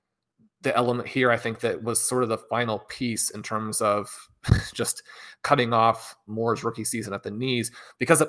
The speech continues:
by the time that they realized, "Okay, <laughs> you know, we need to kinda get some of these guys involved," Kyler Murray wasn't the same guy. And so the offense simply didn't work,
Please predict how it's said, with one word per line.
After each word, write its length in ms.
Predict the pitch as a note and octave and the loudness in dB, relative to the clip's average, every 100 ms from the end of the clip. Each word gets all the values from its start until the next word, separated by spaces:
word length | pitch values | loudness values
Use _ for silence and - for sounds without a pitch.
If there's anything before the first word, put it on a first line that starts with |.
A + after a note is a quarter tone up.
| - | 0
by 60 | - | -2
the 120 | C3+ | 0
time 280 | - C#3 E3 | -2 -4 -2
that 140 | F3+ D3 | -2 0
they 140 | B2 | 0
realized, 680 | A2 B2+ B2+ A#2 A2+ A2 A2+ | 2 4 6 6 6 2 -4
"Okay, 380 | A2+ B2 A2 - - - | -2 0 0 -4 -16 -12
<laughs> 280 | - - - | -6 -6 -6
you 80 | B2+ | -6
know, 100 | B2 | -4
we 160 | B2+ | -4
need 160 | C#3 B2+ | -4 -2
to 60 | |
kinda 240 | B2 B2 A2+ | -2 -4 -4
get 160 | B2+ | -4
some 120 | - A#2+ | -4 -4
of 60 | |
these 140 | A#2 A#2 | -4 0
guys 220 | A#2 A2 | 0 -2
involved," 440 | A#2+ D#3+ D#3+ B2 - _ _ _ - | 2 8 8 6 -4 _ _ _ 4
Kyler 240 | G#3 A#3 | 6 6
Murray 160 | D#3 F3+ | 6 4
wasn't 240 | C#3 D3 | 2 -2
the 80 | - | -6
same 180 | - A2+ | -6 -2
guy. 220 | A2+ - - _ _ - | 0 0 -4 _ _ -8
And 80 | B2 | -2
so 80 | C#3 | 2
the 140 | C#3 | 6
offense 460 | C#3+ D3 C3+ - - - | 4 4 -2 -2 -4 -4
simply 340 | C#3+ B2+ B2+ | -4 -2 -2
didn't 240 | A#2+ A#2+ | -2 -4
work, 320 | A2 B2 A#2 | 0 2 2